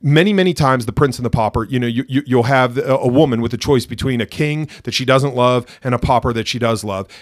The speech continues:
And, you know, the idea behind it is, "Give me all the, the treasures of the world, and I'd rather have that love." Uh, you know, and, and there's,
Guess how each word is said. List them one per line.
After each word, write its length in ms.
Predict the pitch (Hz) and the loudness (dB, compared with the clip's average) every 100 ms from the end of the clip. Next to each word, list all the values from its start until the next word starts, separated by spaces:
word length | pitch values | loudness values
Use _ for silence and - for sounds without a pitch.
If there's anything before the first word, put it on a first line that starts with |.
| - | -8
And, 240 | 123 113 - | -6 -6 -4
you 160 | 143 | 0
know, 120 | 120 113 | 2 2
the 180 | 120 | 4
idea 340 | 123 123 135 139 | 2 2 2 2
behind 360 | 120 107 127 120 | 0 -2 0 0
it 80 | 113 | -2
is, 120 | 104 | 0
"Give 140 | 147 | 0
me 120 | 165 | 2
all 320 | 143 165 180 180 | 4 6 6 6
the, 160 | 180 135 | 0 -2
the 140 | 135 | -6
treasures 520 | 135 156 147 135 123 | -2 0 0 0 -4
of 100 | 127 | -4
the 80 | 117 | -2
world, 340 | 110 123 120 | 0 2 2
and 100 | 110 | 0
I'd 160 | 110 107 | -2 -2
rather 360 | 113 123 123 110 | 0 0 0 -2
have 280 | 117 110 101 | -2 -4 -4
that 220 | 101 98 | -8 -8
love." 340 | 95 90 85 - | -12 -12 -16 -8
Uh, 120 | 139 - | -6 -6
you 180 | 185 | -6
know, 220 | 175 156 135 - - - - | -2 -2 -4 -10 -20 -20 -8
and, 200 | 143 156 | -4 -2
and 300 | - 151 156 | -2 -2 -4
there's, 460 | 151 160 151 - | 0 0 0 -2